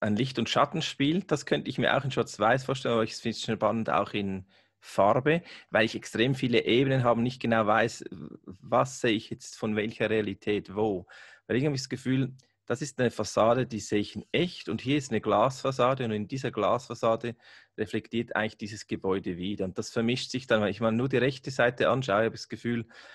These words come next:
es sind zwei Gebäude, aber eigentlich ist es ja ein Gebäude und die Reflexion. Dann hinten durch habe ich die, die Post.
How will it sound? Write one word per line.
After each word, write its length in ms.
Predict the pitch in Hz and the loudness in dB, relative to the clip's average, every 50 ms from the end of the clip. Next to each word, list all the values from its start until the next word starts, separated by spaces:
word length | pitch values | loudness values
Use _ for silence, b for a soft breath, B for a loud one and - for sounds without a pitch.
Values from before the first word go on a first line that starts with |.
| B B B | B B B
es 100 | - - | -16 -6
sind 180 | - 120 - - | -6 -6 -6 -6
zwei 380 | - - 98 101 107 117 120 | -10 0 2 4 4 4 4
Gebäude, 640 | 117 120 117 - 117 117 123 123 123 - 139 123 95 | 2 0 0 2 4 4 4 4 4 2 4 2 4
aber 140 | 87 87 | 4 2
eigentlich 200 | 90 107 113 98 | 2 0 0 -2
ist 140 | 110 101 - | -6 -10 -10
es 120 | 95 - - | -10 -4 -2
ja 260 | 107 95 - - - _ _ _ _ _ _ - | 0 0 0 -2 -4 _ _ _ _ _ _ -4
ein 240 | - 95 98 107 104 | 0 0 0 0 0
Gebäude 360 | - 110 - 104 107 101 104 | -2 -2 0 0 0 0 0
und 100 | 98 - | -2 -2
die 40 | 98 | -2
Reflexion. 800 | 98 98 95 - 95 92 - - - - 101 107 123 156 190 - B B B B B B B | -2 -2 -2 -2 -8 -8 -8 -8 -2 0 0 2 2 0 -2 -4 B B B B B B B
Dann 160 | B 110 113 104 | B 0 2 2
hinten 340 | 101 123 139 - - - 127 | 2 0 -2 -2 -2 -2 0
durch 220 | 127 123 120 - | 0 0 2 2
habe 200 | 123 113 - - | 2 2 2 0
ich 220 | 104 - - - _ _ - | -10 -10 -10 -16 _ _ -8
die, 260 | 104 101 101 95 90 | -6 -4 -4 -4 -6
die 160 | - - 101 | -8 -10 -12
Post. 520 | - - - 127 160 - - - _ - | -10 -2 -2 -2 -2 -2 -6 -16 _ -20